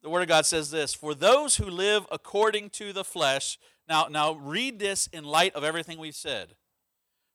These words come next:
"For those who live according to the flesh set their minds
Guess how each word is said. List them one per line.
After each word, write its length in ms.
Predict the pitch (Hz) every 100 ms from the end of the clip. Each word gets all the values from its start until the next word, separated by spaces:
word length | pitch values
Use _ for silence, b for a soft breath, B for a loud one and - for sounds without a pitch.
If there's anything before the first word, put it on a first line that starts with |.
| _
"For 120 | - 156
those 420 | 156 208 247 233
who 100 | 240
live 320 | 185 185 175
according 480 | 160 - 185 185 185
to 120 | 196
the 100 | 180
flesh 540 | - 165 139 135 - b b -
set 360 | - 190 185
their 140 | 185 185
minds 800 | 208 269 196 143 135 151 -